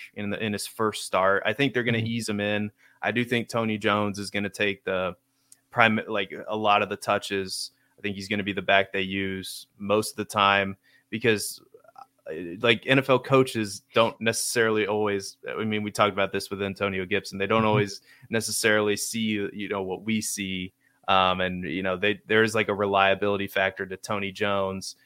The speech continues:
Speaker 1: that you know what you're gonna get. Uh,
Speaker 2: Yeah.
Speaker 1: so they will use him. I mean, they'll work him in. I, I do think Kendre Miller's a really good player,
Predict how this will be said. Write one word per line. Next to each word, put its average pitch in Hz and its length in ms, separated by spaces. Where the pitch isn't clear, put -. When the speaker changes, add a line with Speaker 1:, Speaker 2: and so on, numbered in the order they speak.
Speaker 1:
that - 120
you 95 60
know 104 140
what 101 160
you're 107 80
gonna 98 180
get. 92 400
Uh, 95 120
Speaker 2:
Yeah. 92 240
Speaker 1:
so 127 180
they 151 140
will 196 200
use 147 320
him. 175 400
I 117 80
mean, 113 200
they'll 127 160
work 120 260
him 110 140
in. 107 240
I, 107 200
I 120 140
do 135 260
think 131 280
Kendre 110 280
Miller's 104 320
a 104 60
really 101 220
good 101 180
player, 101 460